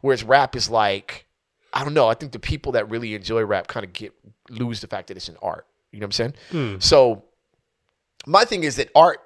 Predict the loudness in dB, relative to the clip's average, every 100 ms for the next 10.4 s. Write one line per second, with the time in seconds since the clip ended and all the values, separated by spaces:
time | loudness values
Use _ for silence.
0 | -8 0 2 0 -8 -4 -2 -2 -6 -16
1 | -20 _ _ -8 -8 -8 -12 -12 -10 -8
2 | -4 -2 -2 -4 -6 -8 -8 _ -20 _
3 | _ -4 2 2 0 -4 -6 -8 -8 -8
4 | -10 _ _ _ _ _ _ _ -6 -2
5 | -2 -4 -6 -10 -20 _ _ _ _ _
6 | _ _ _ _ -20 _ -4 4 4 4
7 | -2 -2 -2 0 0 0 -4 -4 -4 -6
8 | _ _ _ _ _ _ _ _ _ _
9 | _ _ _ _ 2 6 6 2 2 2
10 | 4 0 -4